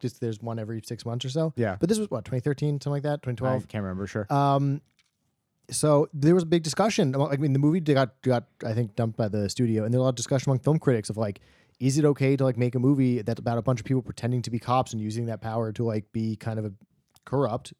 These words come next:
Speaker 2: Yeah.
Speaker 1: Because that's the part of the movie is they're just normal people pretend to be
Speaker 2: Yeah, they
Speaker 1: cops.
Speaker 2: buy some cop costumes and they kinda get sucked into a bunch of, like, I think it might be sucked into dr-, corrupt cop stuff.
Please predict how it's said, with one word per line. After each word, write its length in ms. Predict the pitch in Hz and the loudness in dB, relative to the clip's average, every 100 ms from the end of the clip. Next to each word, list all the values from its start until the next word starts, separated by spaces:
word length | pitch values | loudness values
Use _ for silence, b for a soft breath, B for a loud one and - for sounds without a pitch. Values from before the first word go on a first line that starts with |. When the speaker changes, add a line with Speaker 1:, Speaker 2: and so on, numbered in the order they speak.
| _ | _
Speaker 2:
Yeah. 140 | 131 | 2
Speaker 1:
Because 120 | 123 | 4
that's 120 | 190 202 | 2 2
the 60 | |
part 120 | 214 | 4
of 60 | 202 | 4
the 40 | |
movie 180 | 190 175 | 4 2
is 60 | 127 | 2
they're 120 | 127 | 0
just 160 | 113 - | -2 -6
normal 360 | 127 127 127 127 | -2 0 2 0
people 260 | 123 117 | -2 -4
pretend 280 | 107 110 117 | -4 -4 -2
to 60 | 107 | -2
be 80 | 107 | -4
Speaker 2:
Yeah, 240 | 147 156 | 2 4
they 60 | 143 | 4
Speaker 1:
cops. 40 | 139 | 4
Speaker 2:
buy 160 | 151 | 4
some 180 | 135 123 | 2 -4
cop 400 | 113 117 110 - _ _ _ | -2 2 2 0 _ _ _
costumes 600 | - 104 98 - 107 104 | -6 -6 -4 -4 -2 -2
and 100 | 113 | -2
they 120 | 107 | -4
kinda 200 | 104 110 | -4 -4
get 140 | 104 98 | -4 -4
sucked 300 | 113 101 104 | -6 -4 -6
into 240 | 98 98 | -6 -6
a 40 | |
bunch 240 | 92 95 - | -6 -8 -10
of, 120 | 98 101 | -10 -8
like, 180 | 98 - | -8 -4
I 80 | 135 | -2
think 160 | 180 202 | -2 -2
it 80 | |
might 200 | 151 135 | 0 0
be 240 | 123 120 110 | 0 -4 -4
sucked 280 | - 123 107 | -4 -4 -2
into 140 | 117 104 | -6 -2
dr-, 220 | 123 127 | -4 -2
corrupt 280 | - 107 - | 0 0 0
cop 240 | 107 104 | -2 -2
stuff. 380 | - 110 104 - | -2 -4 -4 -6